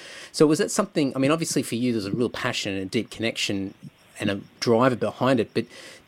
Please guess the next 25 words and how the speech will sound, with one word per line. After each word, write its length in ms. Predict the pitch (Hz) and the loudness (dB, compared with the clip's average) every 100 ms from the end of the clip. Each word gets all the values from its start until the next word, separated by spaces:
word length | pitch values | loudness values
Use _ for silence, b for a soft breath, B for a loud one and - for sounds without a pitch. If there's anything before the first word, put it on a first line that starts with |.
| - | -12
did 180 | 123 147 | -6 -2
you 140 | 139 | -2
consciously 520 | - 180 170 139 131 | 2 0 0 0 0
think 260 | - 131 123 | 2 -2 0
that 140 | 110 | -4
you 100 | 110 | -2
needed 380 | 110 110 113 123 | 0 2 2 0
to 80 | - | -4
sort 140 | - 107 | -6 -4
of 100 | - | -4
tell 240 | - 110 | 0 0
that 160 | 113 - | 0 -2
story 400 | - 113 113 104 | -2 2 2 0
and 100 | 92 | -2
put 140 | - | -4
it 160 | 107 - | -4 -4
out 240 | 107 - | -6 0
there 160 | 131 117 | 2 2
for 180 | - - | 2 -2
everybody 420 | - 117 117 107 | -2 -4 -2 -4
to, 340 | - 104 98 - _ | -4 -4 -4 -4 _
to 100 | 123 | -6
see 200 | - 107 | 0 0
as 140 | 98 110 | 2 2
well? 220 | 135 | 2